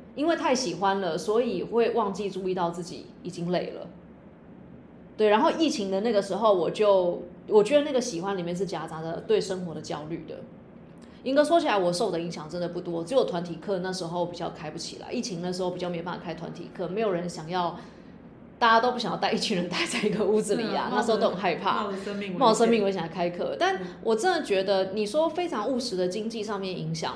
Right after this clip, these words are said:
Speaker 1: 吗？比较少，比较少。对，我觉得比较多的还是，更多的还是一种生命的，对生命的深层那种恐惧跟未知。如果全世界就这样了怎么办？嗯，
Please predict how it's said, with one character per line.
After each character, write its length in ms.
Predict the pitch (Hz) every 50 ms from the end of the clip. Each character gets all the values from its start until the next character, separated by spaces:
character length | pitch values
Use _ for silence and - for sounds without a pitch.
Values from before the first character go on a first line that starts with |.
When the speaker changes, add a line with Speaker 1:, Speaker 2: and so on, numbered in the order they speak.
| -
Speaker 1:
吗？ 260 | - 92 82 65 64 - -
比 80 | - 180
较 80 | 240
少， 320 | 226 - - - - - - - - - - - - - - - - - - - -
比 60 | 180
较 100 | 190 190
少。 280 | 180 185 165 156 - - - - - - - - - - - - - - - - -
对， 200 | 139 143 139 - - - - - - - - - - -
我 100 | - 214
觉 140 | 214 247 349
得 80 | 370 370
比 80 | -
较 160 | - 254 247
多 180 | 240 247 247 240
的 120 | 240 214
还 160 | 214 - 170 180
是， 160 | 180 - -
更 180 | 285 262 233
多 160 | 220 240 233 233
的 80 | 214
还 100 | 196 180
是 160 | 175 175 196
一 80 | 202 202
种 240 | 180 185 160 156 160
生 220 | 160 - 202 202
命 320 | 202 208 208 196 180 175 165
的， 160 | 175 170 165 165 - -
对 120 | 254 226
生 260 | 214 - - 208 208
命 140 | 214 214 202
的 80 | 180 175
深 280 | 170 - 185 180 185
层 160 | 180 180 170 156 160
那 100 | 175 175
种 220 | - 147 110 92 82 - - - - - - - - -
恐 320 | - - 190 165 156 165 160
惧 240 | - - 226 202 175
跟 220 | 190 185 180 185
未 180 | 196 180 165 160
知。 160 | 165 185 196
如 100 | 214 294
果 80 | 285
全 200 | 220 - - 185
世 120 | 180 - 220
界 140 | 208 202 180
就 100 | 190 185
这 140 | - -
样 140 | 185 170 151
了 60 | 156 - -
怎 80 | - 139
么 120 | - - - -
办？ 160 | 120 - - - - - - - - - - - - - - - - - - - - -
嗯， 200 | 185 170 147